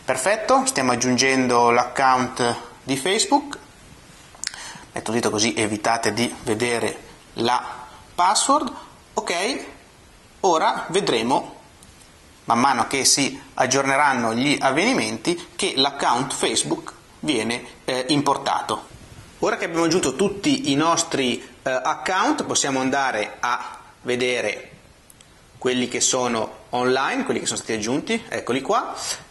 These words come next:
e possiamo andare nel programma avvenimenti che ci aggrega tutti i feed, tutti gli stati personali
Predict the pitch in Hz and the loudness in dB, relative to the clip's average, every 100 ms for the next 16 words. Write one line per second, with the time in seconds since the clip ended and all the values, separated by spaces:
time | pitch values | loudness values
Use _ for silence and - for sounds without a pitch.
0 | - 247 - - - 208 240 180 131 131 | -4 -4 -4 -6 -2 0 2 0 0 0
1 | 180 190 151 135 175 240 - - - - | 0 0 0 2 0 -2 -8 -18 -20 -20
2 | - - - 131 156 202 202 165 - 156 | -20 -20 -10 -2 0 2 2 2 2 0
3 | 151 147 131 123 110 107 - - - 180 | 2 2 2 0 0 -2 -6 -18 -8 -6
4 | 147 143 131 117 107 - 202 294 - - | -2 0 0 0 -4 -4 -6 -6 -14 -20
5 | - - - 233 175 - 233 - - 180 | -20 -12 -2 0 0 0 0 0 -2 -4
6 | 180 180 143 156 202 - - - 269 208 | -2 -2 0 0 -2 -6 -14 -4 0 0
7 | - 135 120 - - - 196 170 - - | -4 -4 -4 -6 -18 -8 -4 -4 -6 -16
8 | - - - - - - - - - - | -20 -20 -20 -20 -20 -20 -20 -20 -12 -4
9 | 175 190 165 123 113 156 180 - - 160 | 0 0 0 0 2 2 2 -2 -2 2
10 | 151 147 143 135 143 139 - 151 151 160 | 4 4 4 4 4 0 0 -4 -2 -2
11 | 147 - 151 139 156 165 214 | 0 2 2 2 2 2 0